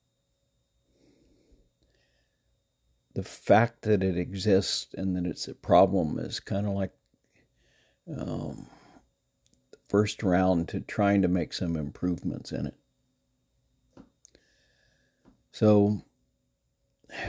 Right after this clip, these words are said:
when people talk about how bad wealth inequality is, Bernie Sanders, Elizabeth Warren,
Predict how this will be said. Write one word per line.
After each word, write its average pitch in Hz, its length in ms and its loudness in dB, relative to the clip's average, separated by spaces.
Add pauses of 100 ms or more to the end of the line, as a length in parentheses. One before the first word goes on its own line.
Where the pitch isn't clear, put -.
(140)
when - 180 -6
people 180 440 0 (1400)
talk 113 260 2
about 98 300 4
how 95 240 0
bad 87 400 2
wealth 85 320 0
inequality 82 680 -4
is, - 300 -14 (300)
Bernie 87 240 0
Sanders, 78 560 -4 (140)
Elizabeth 95 460 -8
Warren, 82 420 -4